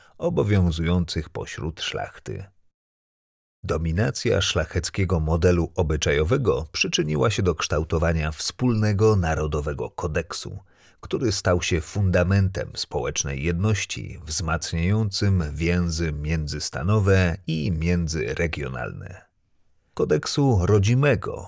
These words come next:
swoistego, oryginalnego, gdyż niewiele zachowań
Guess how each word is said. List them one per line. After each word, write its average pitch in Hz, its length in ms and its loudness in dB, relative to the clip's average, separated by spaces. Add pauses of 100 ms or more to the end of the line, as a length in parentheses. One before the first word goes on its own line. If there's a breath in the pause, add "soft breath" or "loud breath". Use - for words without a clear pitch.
swoistego, 92 1160 -2
oryginalnego, 85 1200 0
gdyż 117 480 -2
niewiele 98 600 2
zachowań 87 720 2